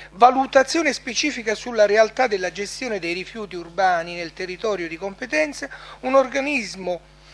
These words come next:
dell'amministrazione che potrà produrre studi. Perfetto. Se ci produce uno studio dove dice che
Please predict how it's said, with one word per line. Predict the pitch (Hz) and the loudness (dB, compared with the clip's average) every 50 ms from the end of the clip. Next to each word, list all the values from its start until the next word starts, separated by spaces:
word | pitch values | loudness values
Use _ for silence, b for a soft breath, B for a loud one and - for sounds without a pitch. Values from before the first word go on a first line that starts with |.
| B B | B B
dell'amministrazione | 220 220 220 226 233 240 269 285 285 - 320 311 311 - 339 294 | -4 2 2 2 2 2 0 -4 -4 -4 -6 -6 -4 -2 -4 0
che | 220 240 | 0 0
potrà | 226 247 262 254 - 240 208 | 0 2 0 0 0 0 -2
produrre | - - 285 294 254 262 285 294 254 226 190 | -2 -2 -6 -6 -4 -4 -4 -4 -4 -6 -6
studi. | - - - 285 262 202 151 151 147 - - - - - _ _ _ - - - - - _ - | -8 -10 -12 -10 -10 -10 -10 -12 -16 -16 -20 -20 -20 -20 _ _ _ -20 -20 -20 -20 -20 _ -10
Perfetto. | - 370 330 - - - 320 262 190 - - - 160 - - - _ _ _ _ - - _ - - | -8 -8 -8 -8 -2 0 0 0 0 -2 -8 -18 -20 -20 -20 -20 _ _ _ _ -20 -20 _ -20 -20
Se | - - - - 330 | -18 -8 -6 -6 -4
ci | - - - - | -2 -4 -4 -4
produce | - - 285 233 277 277 262 - 240 | -4 -4 -4 -4 -4 -6 -6 -4 -4
uno | 240 220 220 208 | -4 -4 -6 -8
studio | - - - 240 208 180 185 | -10 -12 -12 -12 -8 -8 -6
dove | 170 180 208 214 | -6 -4 -4 -4
dice | 208 240 240 214 170 147 - - 151 143 143 | -4 -6 -8 -10 -10 -10 -10 -10 -10 -12 -10
che | - - 220 220 214 196 165 - | -4 0 2 2 2 2 -2 -4